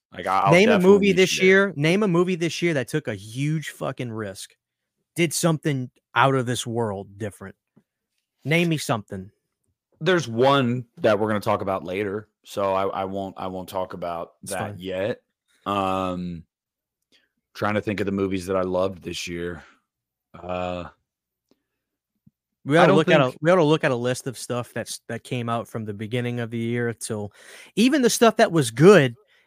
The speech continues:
Speaker 2: It was some, like, for instance, in the beginning of the year, there was a movie came out called Missing. Uh,
Speaker 1: Yeah.
Speaker 2: Searching or M-, M-,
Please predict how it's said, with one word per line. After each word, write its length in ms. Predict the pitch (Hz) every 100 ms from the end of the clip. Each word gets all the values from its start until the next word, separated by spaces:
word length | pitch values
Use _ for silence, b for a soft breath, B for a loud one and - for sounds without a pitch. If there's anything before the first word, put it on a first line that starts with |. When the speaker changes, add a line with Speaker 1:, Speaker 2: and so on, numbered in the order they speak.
| _ -
Speaker 2:
It 140 | 170
was 220 | 175 147
some, 240 | - 190 180
like, 200 | 175 165
for 160 | - 185
instance, 360 | 180 - 135
in 60 | 151
the 60 |
beginning 400 | 139 135 160 170
of 60 | 160
the 80 | 143
year, 180 | 151 139
there 100 | 127
was 120 | 131
a 20 |
movie 180 | 143 143
came 180 | - 139
out 120 | 131
called 240 | 139 117
Missing. 640 | 110 113 127 - 98 90 _ _ _ _ _ 170 - -
Uh, 320 | 135 127 180
Speaker 1:
Yeah. 40 |
Speaker 2:
Searching 540 | - - 202 208 - 180
or 60 |
M-, 340 | 156 165 180
M-, 80 | 196